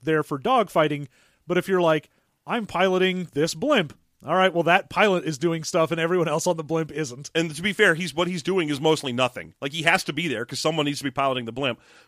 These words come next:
Speaker 2: but the blimps can't shoot at moving targets. They can only shoot at other blimps or the ground.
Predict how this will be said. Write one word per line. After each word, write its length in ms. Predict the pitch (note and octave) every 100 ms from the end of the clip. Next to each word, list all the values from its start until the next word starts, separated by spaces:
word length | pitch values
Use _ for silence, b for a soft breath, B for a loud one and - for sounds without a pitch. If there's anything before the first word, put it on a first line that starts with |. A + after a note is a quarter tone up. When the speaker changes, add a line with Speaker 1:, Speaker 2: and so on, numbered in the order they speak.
| -
Speaker 2:
but 100 | D#3+
the 60 | D3+
blimps 280 | F3 A3
can't 220 | - G3+ -
shoot 280 | - G3+
at 80 | D#3
moving 300 | D#3 E3 C#3+
targets. 580 | - D3+ G#2 G#2 - - _ _ _ _
They 100 | D#3
can 100 | D3+
only 180 | E3+ F3+
shoot 200 | - F#3+
at 80 | D#3 D#3
other 220 | E3+ D#3+
blimps 360 | C#3+ D#3+ - -
or 120 | D#3
the 60 | C#3
ground. 420 | C3 A#2 F2+ -